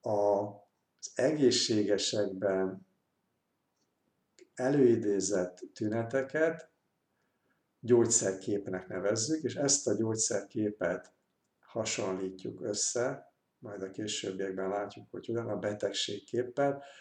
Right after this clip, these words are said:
és az a lényeg, hogy a kettő nagyon megegyezzen,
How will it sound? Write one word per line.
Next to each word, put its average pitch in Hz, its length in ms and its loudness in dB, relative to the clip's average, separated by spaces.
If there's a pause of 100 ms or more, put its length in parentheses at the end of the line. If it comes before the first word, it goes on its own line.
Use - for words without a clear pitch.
(160)
és 113 140 -8
az 117 140 2
a 98 120 2
lényeg, 123 360 0
hogy - 120 -4
a 95 80 -8
kettő 110 480 -2
nagyon 98 320 -2
megegyezzen, 95 1000 -4